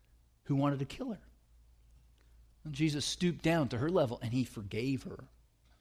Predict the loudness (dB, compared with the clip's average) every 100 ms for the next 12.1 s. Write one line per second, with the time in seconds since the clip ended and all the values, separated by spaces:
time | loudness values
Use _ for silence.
0 | _ _ -20 _ _ -20 -20 -10 -4 0
1 | 2 4 2 2 0 0 -2 -4 -8 -20
2 | -20 -20 -20 -4 0 2 4 2 -2 -6
3 | -6 -4 -2 0 2 2 2 0 -2 -10
4 | -16 -4 0 0 2 2 2 0 -4 -2
5 | 0 -2 -2 -8 -12 -8 -8 -6 -6 -6
6 | -6 -10 -16 -20 -20 -20 -20 -12 0 4
7 | 6 4 2 2 4 6 6 4 2 4
8 | 4 0 -2 -12 -20 -12 -8 -4 -2 0
9 | 2 2 2 0 -2 -4 -6 -2 0 -2
10 | -6 -18 -20 -8 0 0 2 0 -2 2
11 | 4 6 4 4 4 4 2 -2 -2 -4